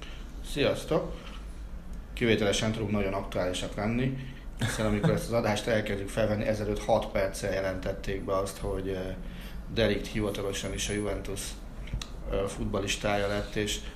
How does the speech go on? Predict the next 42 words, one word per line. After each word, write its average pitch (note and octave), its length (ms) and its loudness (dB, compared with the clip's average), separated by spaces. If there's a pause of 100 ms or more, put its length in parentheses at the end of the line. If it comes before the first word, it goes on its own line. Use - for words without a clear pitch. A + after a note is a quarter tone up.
(160)
amúgy A2 180 0
is G#2+ 140 2
akartunk G#2+ 440 0
beszélni G#2 640 0 (360)
részben G#2+ 420 0
róla, G#2 220 0
részben G#2 300 0
a G2+ 60 -2
Juventusról, G#2 440 0
hogy G#2 80 0
most G2 160 -6
a G#2+ 40 -6
kettőt G#2 380 -2
össze - 260 -4
lehet F#2+ 300 0 (460)
kötni A2 340 0
bátran G2 500 0
és F#2+ 180 -2
egészségesen. C3 880 2 (2500)
A - 60 6
első F#3+ 340 12
és F3 60 8
legfontosabb F3 380 8
kérdés, E3 180 6
hogy D#3+ 100 0
téged E3+ 240 10
mennyire E3 280 10
lep C#3 200 10
meg, C#3 160 6
hogy B2+ 240 6
végül C#3 420 10
a B2 40 10
Juventusba A2+ 580 6
kötött A2+ 220 2
ki B2 100 2
ahhoz A2 200 4
képest, A2 320 -2
hogy A2+ 100 -4
honnan A2 340 2
indult G2 280 -2
a G2 40 -4
történet? F2 560 -2